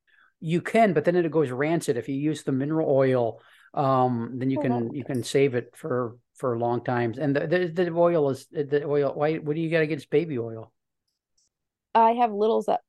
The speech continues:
Speaker 2: put stuff in their mouth still.
Speaker 1: Well, they, what, what's wrong if they put baby oil in their mouth? Baby oil is mineral oil with scent in it. They're gonna, they're
Speaker 2: Oh.
Speaker 1: gonna poop. They're gonna,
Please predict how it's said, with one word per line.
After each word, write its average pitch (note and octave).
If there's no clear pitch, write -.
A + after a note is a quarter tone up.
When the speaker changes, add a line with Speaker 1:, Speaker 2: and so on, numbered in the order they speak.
Speaker 2:
put G3+
stuff G3
in F#3+
their F3+
mouth F3+
still. -
Speaker 1:
Well, F3+
they, E3+
what, E3
what's E3+
wrong E3
if D#3
they D#3
put C3+
baby D3+
oil B2
in A#2
their A#2
mouth? A#2
Baby D3
oil D3
is A#2
mineral C3+
oil B2+
with A#2
scent C3+
in G#2+
it. -
They're C3+
gonna, C3+
they're C#3+
Speaker 2:
Oh. C#3
Speaker 1:
gonna C3+
poop. -
They're D3
gonna, C#3